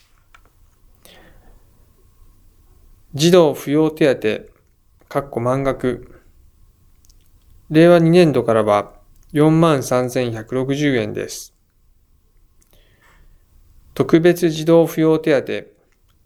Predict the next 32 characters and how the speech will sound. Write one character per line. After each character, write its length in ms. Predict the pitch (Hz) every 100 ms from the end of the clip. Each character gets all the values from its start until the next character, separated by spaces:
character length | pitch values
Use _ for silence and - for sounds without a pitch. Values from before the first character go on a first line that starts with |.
| _ _
か 200 | - 147
っ 40 | 143
こ 160 | 113
一 180 | - 131 -
級 200 | 160 156
の 120 | 151
方。 400 | 143 139 135 - - _ _ _ _ _ _ - - -
令 140 | 160
和 100 | 170
二 140 | 156 151
年 180 | 175
度 80 | 131
か 120 | 120
ら 100 | 117
は 340 | 110 107 107 - _ _ _ _ _ _
五 100 | -
万 300 | 135 156 143
二 100 | 117
千 300 | 113 143 120
五 80 | 110
百 300 | 120 120 151
円 180 | 123 110
で 140 | 104
す。 260 | - - _ _ _ _ _ _ _ _ _ _ _ _ _ _ _ _ _ _ _ _ _ _ _ _ _ _ _ - -
特 240 | 139 160
別 260 | 175 175 170
児 160 | 170
童 180 | 175 175
扶 120 | 165
養 220 | 170 165 160
手 240 | 160 127
当、 280 | 113 110